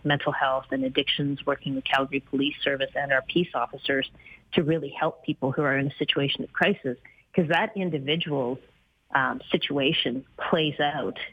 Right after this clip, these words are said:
in that wider setting. So it's something that we are continuing to work on, but once again, we've gotta do it in partnership with the provincial government. We've talked to several ministries about this.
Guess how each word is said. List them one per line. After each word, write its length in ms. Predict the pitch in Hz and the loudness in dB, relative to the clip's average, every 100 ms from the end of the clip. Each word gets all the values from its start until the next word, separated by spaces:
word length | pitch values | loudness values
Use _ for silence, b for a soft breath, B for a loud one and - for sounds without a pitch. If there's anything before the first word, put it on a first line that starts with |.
| - | -4
in 140 | 170 156 | 2 2
that 200 | 135 156 | 2 2
wider 400 | 147 143 139 143 - | 2 2 2 -2 0
setting. 320 | 160 151 131 - - | 2 2 -2 -4 -2
So 320 | 135 135 131 B B B - | 2 2 0 B B B 0
it's 200 | 156 - - | 0 0 -4
something 320 | 147 170 165 | -2 0 2
that 160 | 151 | 2
we 220 | 156 151 143 | 4 4 4
are 240 | 135 135 - | 4 2 -4
continuing 540 | 147 - 151 151 160 | -4 0 2 2 2
to 120 | - | 0
work 300 | 135 131 - | 0 0 2
on, 180 | 147 156 | 0 2
but 140 | 147 147 | 0 -2
once 160 | 139 - | -4 -6
again, 400 | 147 139 139 139 | -2 0 0 0
we've 160 | 147 147 | -4 0
gotta 220 | 170 147 | 0 0
do 160 | 143 135 | -2 -2
it 80 | 131 | -2
in 80 | |
partnership 540 | 127 135 104 - - - | -2 -2 0 0 -2 -2
with 100 | 123 | -8
the 60 | 123 | -8
provincial 400 | 135 139 - 143 | -8 -2 -2 0
government. 500 | 139 143 147 156 - 143 | 0 0 0 0 -2 -8
We've 200 | 143 139 | -10 -4
talked 420 | - 139 139 - | 0 0 0 -4
to 260 | - 139 135 - - | 0 2 0 -2 -2
several 320 | 147 139 139 | 0 0 -2
ministries 460 | 131 131 - 120 135 | -2 -6 -10 -14 -12
about 240 | 127 113 | -6 -6
this. 140 | - | -6